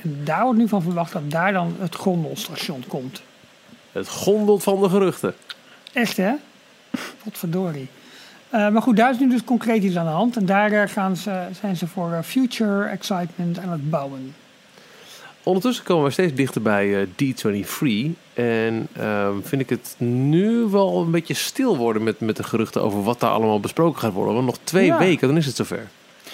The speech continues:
Speaker 1: Ja, en wa-, eh, wat dat met mij doet, is dat ik het steeds aannemelijker acht dat ze over Parijs gaan praten.
Speaker 2: Huh? Hoe dat zo?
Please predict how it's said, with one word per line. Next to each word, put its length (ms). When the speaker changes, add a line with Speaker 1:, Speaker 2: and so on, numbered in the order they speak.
Speaker 1:
Ja, 280
en 200
wa-, 180
eh, 200
wat 140
dat 100
met 160
mij 220
doet, 100
is 80
dat 120
ik 200
het 140
steeds 320
aannemelijker 560
acht 300
dat 140
ze 80
over 200
Parijs 320
gaan 120
praten. 340
Speaker 2:
Huh? 120
Hoe 160
dat 180
zo? 240